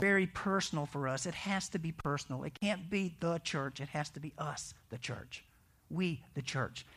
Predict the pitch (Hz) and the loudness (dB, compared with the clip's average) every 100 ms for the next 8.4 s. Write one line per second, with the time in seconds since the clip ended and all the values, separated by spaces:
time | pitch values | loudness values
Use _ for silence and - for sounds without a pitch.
0 | - 190 - 170 170 180 143 131 - - | -4 -2 0 0 2 2 2 0 0 -8
1 | - 151 - 160 131 - - - - - | -8 -6 -2 -2 -4 -8 -8 -8 -18 -20
2 | - - - 175 214 208 180 147 127 98 | -20 -20 2 8 8 8 6 2 0 -2
3 | - - - - - - - - 147 147 | -6 -18 -20 -20 -20 -20 -16 -6 -2 -2
4 | 143 139 123 127 - - - 170 185 - | 0 0 0 -2 -8 -18 -2 4 4 6
5 | 156 156 180 175 139 - 185 226 262 240 | 4 4 4 4 2 4 6 8 8 8
6 | 208 - 214 269 254 220 220 196 190 165 | 6 4 8 10 10 10 10 6 4 6
7 | 180 214 208 190 196 196 170 190 - 190 | 8 8 8 6 6 6 6 4 4 2
8 | 165 151 147 143 | 2 4 4 4